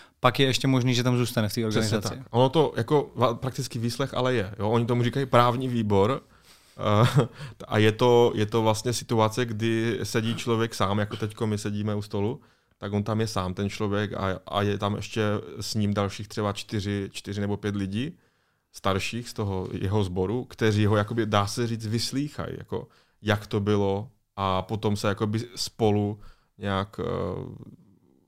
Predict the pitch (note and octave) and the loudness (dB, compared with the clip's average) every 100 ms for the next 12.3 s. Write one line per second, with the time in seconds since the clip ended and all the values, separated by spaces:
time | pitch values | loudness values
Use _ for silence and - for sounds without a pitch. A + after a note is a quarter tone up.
0 | _ _ _ _ _ _ - - A2 G2+ | _ _ _ _ _ _ -8 2 2 4
1 | G#2+ A2+ G#2+ G#2 - G#2 G#2+ - G2+ G2+ | 2 4 4 2 0 -2 -4 -6 -6 -6
2 | - G#2+ G2+ A2 G#2 G#2 G2+ G#2 G#2 - | -4 -2 -2 -2 0 2 2 0 -2 -8
3 | _ _ - G#2+ A2 G#2+ F#2+ F#2 F#2+ G2 | _ _ -2 0 0 -2 -4 -4 -4 -4
4 | - G#2 G#2 G#2+ G2+ A2 G#2 - - - | -4 -2 0 0 0 -2 -6 -8 -20 -20
5 | - G#2+ F2+ G#2+ G#2+ G2+ G#2 G2+ G2 G#2+ | -12 -6 -4 -2 0 2 2 2 2 -2
6 | G2+ G#2 G2 F2+ F#2+ G#2 F#2 F#2+ F#2+ G#2+ | -4 -4 -4 -4 -2 -2 -2 -6 -4 -2
7 | A2+ A#2 G2 - - A2 G#2 G#2+ G#2+ G#2+ | -2 -2 -6 -6 -4 0 2 2 2 2
8 | G#2 A2 G#2 A2 G2+ G#2 F#2 G2+ - G#2 | 0 0 -2 0 0 -2 -4 -2 0 0
9 | G2 G2 - - _ _ _ _ _ _ | 0 -4 -8 -18 _ _ _ _ _ _
10 | G2+ G2+ G2+ G#2+ A#2+ B2 B2 G#2+ B2 A#2 | 2 4 4 2 2 2 0 2 2 2
11 | A#2 A#2+ A#2+ A#2 A#2+ G2 F2 - _ G#2 | 0 0 0 2 2 0 -2 -12 _ -12
12 | G#2+ G2+ G#2 | -6 -2 0